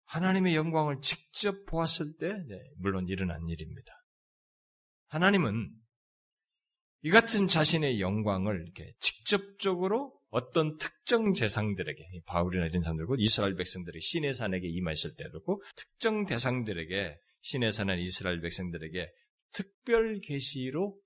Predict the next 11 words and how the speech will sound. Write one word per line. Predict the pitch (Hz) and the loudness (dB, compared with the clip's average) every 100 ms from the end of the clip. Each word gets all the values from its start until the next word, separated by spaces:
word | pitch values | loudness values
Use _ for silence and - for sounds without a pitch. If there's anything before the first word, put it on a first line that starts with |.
| - | -12
나타내셨어요. | 82 - 78 78 73 71 73 - - _ _ _ _ _ _ _ _ _ _ _ _ _ _ | -10 -6 -8 -4 -4 -2 -2 -4 -6 _ _ _ _ _ _ _ _ _ _ _ _ _ _
그러나 | - 190 180 127 | 2 6 8 8
하나님은 | 190 202 151 151 240 - - _ | 8 8 6 0 -4 -12 -20 _
그렇게 | - 190 - 185 - | -2 -2 2 2 2
특별 | 226 - 294 285 | -10 -2 2 2
계시로서 | 247 233 226 233 220 202 208 | 2 2 2 2 2 2 0
자신의 | 196 160 180 175 147 | 0 2 2 4 4
영광을 | 147 151 147 139 123 | 4 4 4 2 0
나타내실 | 123 135 127 131 - | 0 -2 -2 -4 -6
뿐만 | 117 113 | -4 -2
아니라 | 90 87 95 127 82 | -2 0 4 4 2